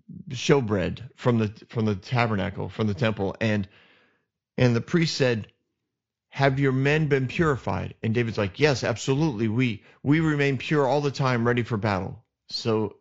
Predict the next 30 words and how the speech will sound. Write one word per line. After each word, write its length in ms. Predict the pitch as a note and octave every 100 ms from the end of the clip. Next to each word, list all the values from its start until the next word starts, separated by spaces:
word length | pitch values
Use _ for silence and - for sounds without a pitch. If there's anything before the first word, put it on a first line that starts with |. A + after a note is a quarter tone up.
| _
he, 180 | A#2 A#2+
he 120 | B2
was 120 | B2+ A#2
saying, 380 | D3 B2 G2+ F#2+ _ B2
"None 200 | D3+ F3
of 120 | D3
our, 100 | C3
none 200 | D#3 F#3+
of 40 |
my 120 | F3+ D3+
men," 320 | B2+ F#2 -
not 260 | A2+ B2 -
that 140 | F2+
he 180 | G2 G#2
had 180 | B2 B2
any 140 | F#2+
men 220 | F2+ G2
'cause 160 | A2 G2
he 120 | F#2
was 160 | F2+ F2
lying, 340 | G#2 F2+ G2 - - - - - _ _ _ _ _ _ _ _ _ _ _ -
"none 180 | F#3+ G3
of 60 |
my 100 | E3
men 160 | C#3 B2
have 140 | G#2+
slept 260 | - A#2+ G#2+
with 100 | G#2
anybody." 320 | F#2+ F#2+ F#2+
So 360 | F#2+ D3+ A#2+